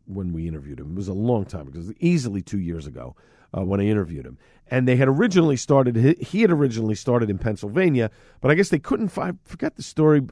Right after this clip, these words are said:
I, I think it was they couldn't find a place that really worked for them, and then, uh, they ended up on Long Beach Island. They're really the only brewery right now on Long Beach Island, as far as I'm aware of. Uh, if there is another brewery on the island, please, somebody, uh,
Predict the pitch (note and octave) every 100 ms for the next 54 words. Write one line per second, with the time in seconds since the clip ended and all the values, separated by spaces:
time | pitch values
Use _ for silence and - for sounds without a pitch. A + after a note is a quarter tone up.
0 | - B2 - C3+ - B3+ A3+ F3 B2 B2
1 | G#2+ _ _ _ - - G3+ G#3 G3 D3
2 | - F3+ F3 - B2 D3+ C#3 A#2+ E3+ -
3 | - E3 D#3+ D3+ C#3 _ _ - D3 D3
4 | D3 C#3 C3+ - _ _ - B2+ B2 C3
5 | - D#3 D#3 C#3 C3+ C3+ C3 B2 A2+ C3
6 | C3+ B2+ B2+ C#3 D3+ B3+ F3+ D3 D3+ D3+
7 | B2+ B2 D3 D#3 D3+ D3+ D3 D3+ D3 C#3+
8 | D3 C#3+ C3+ D3+ D3+ A#2+ - C#3 C3 C3
9 | B2 A2+ C3+ D3+ F3 - _ _ - A#2
10 | A#2 A#2+ _ - - A#2 B2 C#3 D#3 C#3+
11 | C#3+ A#2+ C3 C#3+ D3 C3+ B2+ B2 C3+ C#3
12 | B2 D3+ C3 - C#3 B2+ B2 A#2 A#2